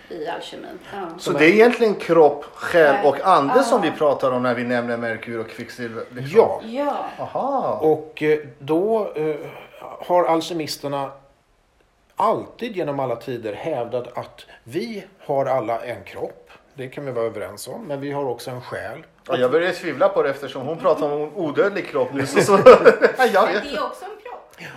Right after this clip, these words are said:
Speaker 2: Det är också en kropp.
Speaker 3: Och vi har en ande. Men alkemisterna har då hävdat att det är inte bara vi som har det, utan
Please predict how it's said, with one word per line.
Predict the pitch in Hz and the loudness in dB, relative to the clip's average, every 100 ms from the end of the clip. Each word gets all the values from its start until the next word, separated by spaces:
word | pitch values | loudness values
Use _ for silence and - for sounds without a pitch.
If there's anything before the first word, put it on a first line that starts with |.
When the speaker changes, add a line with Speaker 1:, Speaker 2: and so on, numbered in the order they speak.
| 302 | -10
Speaker 2:
Det | 214 | -2
är | 208 | 6
också | 220 - 196 | 6 6 -2
en | 175 - 190 | -2 -4 -6
kropp. | - 180 202 | -4 -4 0
Speaker 3:
Och | 202 - | 0 0
vi | 165 | -6
har | 170 156 143 | -2 0 -2
en | 135 | -4
ande. | 143 143 123 127 135 | -6 -8 -8 -6 -6
Men | 139 160 160 - | -6 -8 -10 -8
alkemisterna | 160 175 170 175 - 226 | -8 -6 -8 -8 -8 -6
har | 214 | -4
då | 170 156 | 0 0
hävdat | 151 143 139 | 0 0 -2
att | 143 131 - | -4 -6 -12
det | 139 | -10
är | |
inte | 190 170 | -8 -4
bara | 147 143 | -2 -2
vi | 127 208 | -2 -8
som | - 233 147 | -8 -8 -6
har | 117 101 | -6 -6
det, | 101 | -8
utan | 147 139 156 | -10 -8 -8